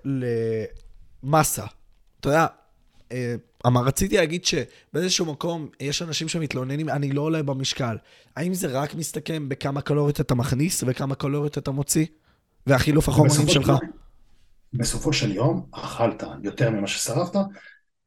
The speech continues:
Speaker 2: תיאורטית אתה צריך לעלות. אה, אבל זה לא רק ביום,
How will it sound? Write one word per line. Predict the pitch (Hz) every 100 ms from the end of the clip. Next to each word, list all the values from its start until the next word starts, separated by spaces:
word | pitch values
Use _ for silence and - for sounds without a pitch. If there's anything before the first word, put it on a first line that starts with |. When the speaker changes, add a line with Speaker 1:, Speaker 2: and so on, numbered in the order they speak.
| _
Speaker 2:
תיאורטית | - - 151 139
אתה | 131 143
צריך | 135 -
לעלות. | 180 - - - _ _ _ - 107
אה, | 104 104 104 104 117
אבל | 107 - 101
זה | - 101
לא | 139
רק | 165 127
ביום, | 101 110 101